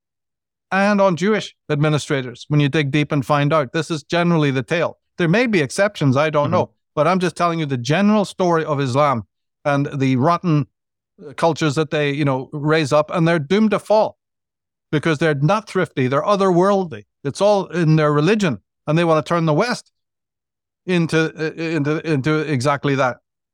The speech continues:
Speaker 1: you know. Uh, so in terms of scholarship and learning and mathematics, in astronomy, in industry in general,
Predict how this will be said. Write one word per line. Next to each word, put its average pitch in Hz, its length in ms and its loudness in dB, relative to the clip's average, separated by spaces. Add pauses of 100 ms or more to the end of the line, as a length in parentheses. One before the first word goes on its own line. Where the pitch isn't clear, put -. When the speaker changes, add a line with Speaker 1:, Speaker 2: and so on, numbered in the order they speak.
(140)
Speaker 1:
you 143 120 -2
know. 120 200 -4 (260)
Uh, 127 140 -4 (140)
so 175 220 -2
in 156 100 0
terms 214 280 -2
of 170 100 -4
scholarship 202 800 -2
and 131 160 2
learning 190 560 2
and 151 120 0
mathematics, 180 840 -2 (160)
in 147 100 -4
astronomy, 190 800 0 (580)
in 147 180 0
industry 190 500 2
in 151 100 0
general, 196 540 0